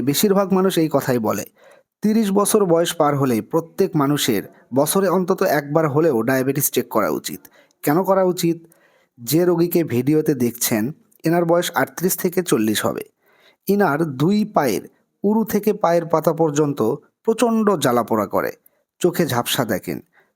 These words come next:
শরীর মারাত্মক দুর্বল। বেশ কিছুদিন আগে একবার ডায়াবেটিস চেক করেছিলেন। শুরুতেই তার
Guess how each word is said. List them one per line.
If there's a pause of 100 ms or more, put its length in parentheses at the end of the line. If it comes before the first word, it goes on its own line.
শরীর (200)
মারাত্মক (100)
দুর্বল। (440)
বেশ
কিছুদিন (200)
আগে (240)
একবার
ডায়াবেটিস
চেক (100)
করেছিলেন। (380)
শুরুতেই
তার